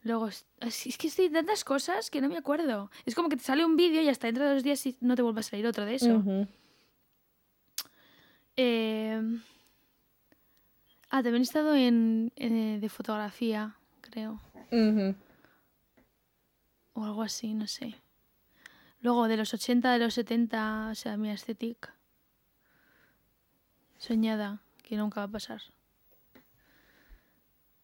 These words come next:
Speaker 1: Y no sé qué más, tío, es que no me acuerdo. Y luego llegué, estoy, es que es una cosa que me, que me sale, me salió una vez, empecé a seguir a esa chica y no me ha vuelto a seguir, salir hasta ahora.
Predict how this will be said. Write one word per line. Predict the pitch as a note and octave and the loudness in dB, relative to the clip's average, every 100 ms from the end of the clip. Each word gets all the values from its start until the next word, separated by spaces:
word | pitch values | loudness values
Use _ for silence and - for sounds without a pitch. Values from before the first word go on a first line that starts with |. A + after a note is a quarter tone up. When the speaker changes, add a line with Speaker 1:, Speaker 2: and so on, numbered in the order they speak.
| _ _ _ _ _ | _ _ _ _ _
Speaker 1:
Y | A#3+ | -2
no | G#3+ | -2
sé | G3+ - | -4 -8
qué | B3 | -12
más, | - B3 - - | -10 -8 -8 -10
tío, | - A3+ | -12 -14
es | G3+ - | -14 -12
que | A3+ | -10
no | |
me | A3 | -8
acuerdo. | G3+ - A3 A3+ A3 G3 | -10 -10 -8 -6 -6 -8
Y | G#3 | -8
luego | A3+ B3 | -4 -4
llegué, | A#3 A3+ A3+ - | -4 -4 -4 -4
estoy, | G#3 C#4 E4 - _ - | 0 4 4 2 _ -2
es | C4+ | -2
que | - | 2
es | F#4 - | 0 0
una | D#4+ | -2
cosa | D4 - D4+ - - - | -2 -4 -4 -6 -12 -2
que | C4+ | 2
me, | A#3+ | 2
que | A#3 A#3 | 0 -2
me | A3+ | -2
sale, | A#3+ A#3 C4+ E4+ _ _ - - | -2 -2 -2 -4 _ _ -20 0
me | B3 | 2
salió | B3+ B3 | 4 4
una | C#4 D#4+ | 4 4
vez, | C4 B3+ | 4 2
empecé | A3 A3 | -2 -2
a | A3+ | -2
seguir | D4 D4 | -2 0
a | |
esa | C#4+ | -2
chica | C4+ C4+ D#4 | -4 -2 0
y | |
no | C#4+ | 4
me | B3 | 4
ha | |
vuelto | B3+ C4 C4 | 4 2 0
a | |
seguir, | C4 A#3+ | 0 0
salir | - A#3 B3+ | 0 2 2
hasta | C4 A3+ | 0 -2
ahora. | A3 G#3+ | -2 -4